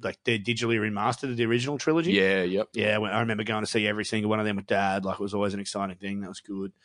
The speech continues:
Speaker 1: Used to watch, rewatch A New Hope constantly. I don't think we had the others. Oh, no, we had A New Hope and we had Jedi Strikes Back on, uh, like, V H S, but we didn't have Empire Strikes Back. So
Speaker 2: Oh, so you had Return of the Jedi.
Speaker 1: Return of the
Speaker 2: Yeah,
Speaker 1: Jedi. Jeez,
Speaker 2: yep.
Speaker 1: sorry. Yeah, yeah.
Speaker 2: That's right.
Speaker 1: Yeah, I've
Speaker 2: What,
Speaker 1: been drinking.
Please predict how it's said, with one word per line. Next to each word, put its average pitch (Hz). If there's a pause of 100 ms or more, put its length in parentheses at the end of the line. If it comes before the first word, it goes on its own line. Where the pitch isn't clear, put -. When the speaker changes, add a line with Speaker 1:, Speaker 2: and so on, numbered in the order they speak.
(280)
Speaker 1:
Used -
to 120
watch, 104 (180)
rewatch 117
A -
New 107
Hope 98
constantly. 101
I 104
don't 135
think 170
we 139
had 123
the 110
others. 107 (400)
Oh, 143
no, 147
we 135
had 180
A 208
New 180
Hope 147
and 131
we 127
had 117
Jedi 120
Strikes 110
Back 110
on, 98 (680)
uh, 98 (140)
like, 110 (220)
V 117
H 98
S, 110
but -
we 110
didn't 120
have 104
Empire 98
Strikes -
Back. -
So 90
Speaker 2:
Oh, 92
so 90
you 87
had 82
Return 85
of 80
the 76 (100)
Jedi. 78
Speaker 1:
Return 156
of 117
the 90
Speaker 2:
Yeah, 82
Speaker 1:
Jedi. -
Jeez, 127
Speaker 2:
yep. 78
Speaker 1:
sorry. 87
Yeah, 113
yeah. 92
Speaker 2:
That's -
right. - (220)
Speaker 1:
Yeah, 101 (260)
I've 139
Speaker 2:
What, 135
Speaker 1:
been 101
drinking. 90